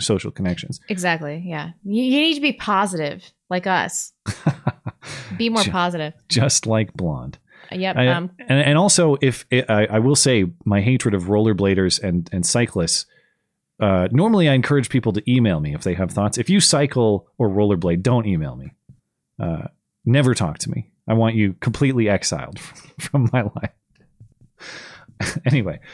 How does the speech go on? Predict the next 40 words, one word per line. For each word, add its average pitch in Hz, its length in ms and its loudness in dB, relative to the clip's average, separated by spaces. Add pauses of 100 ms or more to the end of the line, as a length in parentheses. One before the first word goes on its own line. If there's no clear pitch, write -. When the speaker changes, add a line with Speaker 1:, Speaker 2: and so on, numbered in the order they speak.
(180)
Speaker 2:
It's 190 140 -2
Speaker 1:
uh, 104 160 4
Speaker 2:
over. 95 180 -4 (240)
Speaker 1:
maybe 208 240 4
I've 156 120 4
ran 165 180 4
this 127 120 2
joke 131 300 2
into 120 160 2
the 98 80 0
ground. 80 340 -6
I'll 123 140 2
stop 92 400 -2
now. - 60 -18
Speaker 2:
No, 262 180 2
Speaker 1:
Okay. 311 100 2
Speaker 2:
no. 254 160 2
I 185 140 0
mean, 196 240 -4 (480)
everybody 196 480 -2
hates 156 300 -12
cyclists, 170 540 -14
right? 214 220 -16 (160)
Speaker 1:
That's - 180 -6
true. 80 420 -2
I 107 40 -6
mean, 113 160 -2
we're 120 100 2
gonna 120 80 4
have 107 60 0
to 120 60 0
get 107 120 0
a 98 40 -4
cycler, 90 640 -2 (460)
a 110 60 -2
cyclist 113 800 0
on 104 200 2
the, 95 180 -2
on 95 200 2
the 85 100 0